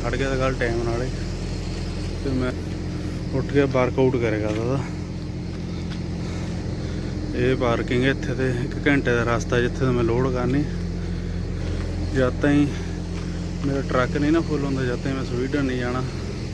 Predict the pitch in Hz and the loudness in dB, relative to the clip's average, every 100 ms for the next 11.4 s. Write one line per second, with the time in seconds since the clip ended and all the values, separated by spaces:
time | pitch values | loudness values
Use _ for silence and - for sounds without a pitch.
0 | - - - - 113 123 120 127 117 123 | -6 -6 -6 -4 -2 0 0 0 2 2
1 | 120 123 131 135 - - - - - - | 2 2 2 0 -2 -4 -4 -4 -6 -6
2 | - - - 123 120 117 131 131 131 127 | -6 -6 -6 -2 0 0 0 2 0 0
3 | 123 131 139 135 127 123 117 117 113 120 | 0 2 2 0 0 0 0 0 0 0
4 | 127 127 117 117 - 50 50 50 50 50 | 0 0 0 0 -2 -4 -4 -4 -4 -2
5 | - - - - - - - - 120 117 | -2 -4 -4 -4 -4 -2 0 2 0 2
6 | 120 127 117 117 113 117 123 123 123 120 | 2 2 2 2 2 2 0 0 0 0
7 | - - 120 135 135 - - - - - | -2 -2 -2 -2 -2 -4 -4 -4 -4 -4
8 | - - - - - - 131 127 139 131 | -4 -4 -4 -4 -4 0 2 2 2 2
9 | 135 127 123 135 147 143 - - - 123 | 2 0 0 0 -2 -2 -6 -6 -2 -2
10 | 127 127 123 131 135 117 120 117 131 113 | -2 -2 -2 -2 -2 -2 -2 -2 0 0
11 | 117 113 127 123 | 0 -2 -2 -2